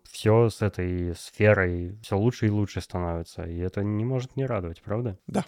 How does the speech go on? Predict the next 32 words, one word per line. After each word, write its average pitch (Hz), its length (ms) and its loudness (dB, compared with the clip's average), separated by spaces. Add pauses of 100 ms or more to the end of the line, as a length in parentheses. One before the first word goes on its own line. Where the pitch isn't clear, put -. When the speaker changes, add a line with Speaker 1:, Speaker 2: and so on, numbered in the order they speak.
(100)
Speaker 1:
И, 104 560 8
например, 110 600 2
дебют 104 580 2
Apple 117 540 6
на 104 160 8
их 104 140 6
платформе 98 800 4 (220)
Apple 92 320 0 (180)
T 101 100 -4
V 92 100 -2
Plus, 117 500 4 (120)
э, 90 380 -6
с - 140 -18
таким 98 240 0
сериалом, 95 480 4
как 90 160 -2
The 90 120 0
Morning 95 360 2
Show, 147 400 6
меня 95 640 2
приятно 95 420 4
удивил, 90 500 -2
потому 92 280 -4
что - 180 -8
я 107 280 2
думал, 113 300 4
что - 200 -6
это 92 100 -4
будет 92 260 -4
какая-нибудь 92 380 -4
фигня 117 320 4
неумелая, 120 640 6